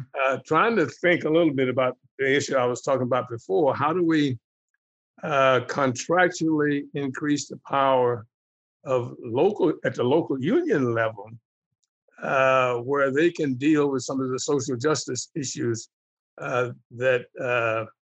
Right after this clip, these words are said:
uh, are becoming so prevalent now? Uh, I think the, the,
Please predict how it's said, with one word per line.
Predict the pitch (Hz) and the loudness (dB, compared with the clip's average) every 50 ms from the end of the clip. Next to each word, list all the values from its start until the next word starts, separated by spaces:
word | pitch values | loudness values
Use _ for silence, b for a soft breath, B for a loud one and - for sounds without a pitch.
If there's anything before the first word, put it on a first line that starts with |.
| _ - 170 | _ -12 -12
uh, | 151 - - _ | -12 -12 -10 _
are | 127 120 | -8 -6
becoming | 131 127 143 143 143 120 | -4 -2 0 0 0 0
so | - 156 143 | 0 0 0
prevalent | - - 156 151 135 127 120 120 120 | 0 0 2 2 2 0 -2 -6 -6
now? | 120 120 113 110 104 110 _ _ _ _ _ _ _ _ _ _ _ _ _ _ _ - | -4 -4 -4 -4 -6 -12 _ _ _ _ _ _ _ _ _ _ _ _ _ _ _ -8
Uh, | 147 131 127 127 123 120 120 120 - - - 117 | -4 -2 0 2 2 0 0 -2 -6 -8 -8 -8
I | 117 | -6
think | 120 151 147 127 - | -4 -4 -4 -4 -4
the, | 147 131 127 123 123 - - | -4 -2 -2 -2 -4 -6 -8
the, | 117 113 120 | -10 -10 -10